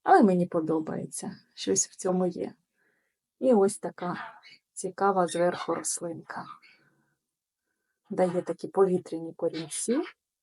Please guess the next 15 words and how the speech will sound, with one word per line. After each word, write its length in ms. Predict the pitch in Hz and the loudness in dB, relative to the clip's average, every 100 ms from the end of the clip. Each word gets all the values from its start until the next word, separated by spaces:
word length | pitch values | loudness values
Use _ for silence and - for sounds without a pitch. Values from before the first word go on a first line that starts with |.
| _ _ _ _ _ _ _ _ _ - | _ _ _ _ _ _ _ _ _ -20
І 140 | 214 220 | -8 -4
ось 260 | 180 - | -4 -6
такі 400 | - 165 - 185 208 _ _ _ _ _ | -12 -16 -12 -14 -14 _ _ _ _ _
цікаві 580 | - 160 - 180 175 160 - | -16 -12 -2 -2 -2 -6 -10
листочки. 760 | 170 151 - - - - - - _ _ _ _ _ _ - | -12 -10 -12 -14 -16 -18 -18 -20 _ _ _ _ _ _ -4
Пишний 460 | 170 156 - 151 | -2 -2 -8 -12
кущик. 560 | - 254 320 - 220 - - - - _ _ _ _ _ _ _ _ _ - | -2 -2 -2 -8 -8 -6 -8 -10 -14 _ _ _ _ _ _ _ _ _ -6
І 120 | 254 | 0
ось 220 | 180 160 | 0 0
так 400 | - 185 - - _ _ _ _ - | -2 -4 -8 -20 _ _ _ _ -20
якраз 580 | 185 - 156 - - _ - - _ - | -20 -10 -10 -10 -16 _ -20 -20 _ -20
стоїть 440 | - 196 214 220 | 4 4 4 0
в 60 | - | -6
цьому 320 | 175 180 175 | -4 0 0
горщику. 680 | 151 151 - - 156 - | 0 -2 -4 -10 -12 -18